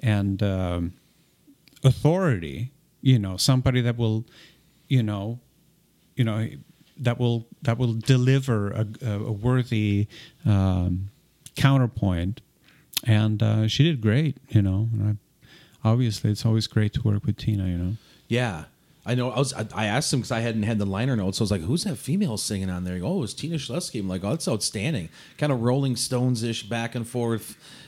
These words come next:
Speaker 2: At the end of
Speaker 1: Yeah.
Speaker 2: the, yeah, I thought it was really cool, too. Um, has he, I don't know if the, I can't think of any albums he really had a lot of female singers on there, backups, that kinda stuff.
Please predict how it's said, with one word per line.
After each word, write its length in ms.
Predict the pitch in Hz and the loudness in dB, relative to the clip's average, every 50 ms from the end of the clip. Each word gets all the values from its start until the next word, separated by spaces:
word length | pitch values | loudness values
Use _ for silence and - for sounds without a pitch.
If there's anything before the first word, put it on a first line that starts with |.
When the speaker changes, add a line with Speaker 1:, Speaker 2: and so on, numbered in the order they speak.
| - - | -8 -4
Speaker 2:
At 140 | 113 120 127 | 2 4 6
the 120 | 165 190 | 6 6
end 260 | 196 175 156 123 92 | 6 4 2 0 0
of 60 | 92 95 | 0 -2
Speaker 1:
Yeah. 40 | |
Speaker 2:
the, 60 | 98 117 | -2 -2
yeah, 180 | 127 117 110 107 | -2 0 0 -2
I 80 | 127 | -2
thought 160 | 151 202 175 | -2 -2 0
it 20 | 135 | 0
was 160 | 127 120 - | -2 -2 0
really 200 | 143 156 147 117 | 0 0 0 0
cool, 340 | - - 143 143 151 120 104 | 0 0 0 2 2 0 0
too. 400 | - 143 160 151 101 78 69 - - - - - - - - _ | 0 0 0 0 0 -4 -6 -10 -16 -20 -20 -20 -20 -20 -12 _
Um, 600 | - 120 117 113 107 104 101 95 90 82 67 - - _ _ _ _ - - - _ _ _ - | -2 0 0 0 0 0 0 0 -2 -2 -4 -8 -14 _ _ _ _ -20 -20 -20 _ _ _ -2
has 180 | - 156 156 | 0 2 2
he, 80 | 160 165 | 2 0
I 60 | - | 0
don't 80 | 160 233 | 2 2
know 80 | 285 | 2
if 100 | 196 - | 0 -2
the, 160 | - 127 117 - - - - _ - - - _ _ _ _ | -4 -8 -8 -8 -10 -18 -20 _ -20 -20 -20 _ _ _ _
I 120 | - - 113 | -10 -10 -4
can't 240 | - 180 165 131 | 0 0 0 0
think 140 | - 147 135 | 0 0 0
of 40 | 143 | 2
any 80 | 135 135 | 2 2
albums 220 | 131 147 151 143 | 2 2 0 -2
he 80 | 135 147 | -2 -2
really 200 | 156 160 170 147 | 0 0 2 2
had 180 | 151 185 208 226 | 0 0 0 0
a 20 | |
lot 160 | 160 113 98 | -2 -2 -2
of 80 | 98 - | -4 -6
female 540 | - - 110 104 101 95 92 90 87 90 - _ _ _ _ _ _ _ | -6 -4 -2 -2 0 0 -2 -2 -4 -8 -12 _ _ _ _ _ _ _
singers 460 | - - - 127 110 107 104 98 - | -6 -4 -2 0 0 0 -2 -2 -2
on 180 | 110 101 98 98 | -2 -2 -2 -2
there, 220 | 98 95 92 92 | -2 -2 -2 -2
backups, 640 | 92 95 101 104 98 101 - - 110 95 - - - | -2 -2 -2 -2 -2 -2 -4 -4 -4 -4 -4 -4 -6
that 160 | - 101 92 | -6 -6 -6
kinda 240 | - 110 104 92 92 | -6 -6 -6 -6 -6
stuff. 460 | - - - 101 85 78 - - - | -8 -8 -6 -6 -8 -8 -10 -14 -16